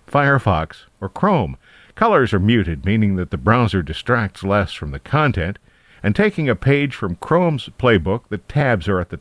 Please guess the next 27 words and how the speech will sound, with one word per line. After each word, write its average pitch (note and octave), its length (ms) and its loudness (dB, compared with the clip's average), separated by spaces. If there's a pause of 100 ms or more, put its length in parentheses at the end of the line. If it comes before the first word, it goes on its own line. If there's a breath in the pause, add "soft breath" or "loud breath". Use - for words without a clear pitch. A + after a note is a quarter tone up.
top. C3 360 0 (400 soft breath)
Buttons G2+ 460 2
provide G#2 540 2
backward G#2 440 0
and F2 220 -2
forward F#2+ 500 0
navigation G2+ 840 0
and A#2 240 -8
marking F2+ 360 -2
as D2+ 140 -8
a D2+ 80 -12
favorite, A#2+ 460 -2 (280 soft breath)
but A2+ 200 0
the F#2 100 2
main D3+ 580 0
new B2+ 300 2
features D#2 720 -6
are F#2+ 220 0
the G2 80 2
ones G#2 240 2
that F#2 100 0
I F2+ 80 2
alluded F#2+ 440 -2
to F2+ 200 -2
in E2+ 240 -8
the D#2+ 100 -6
video. F2+ 540 -2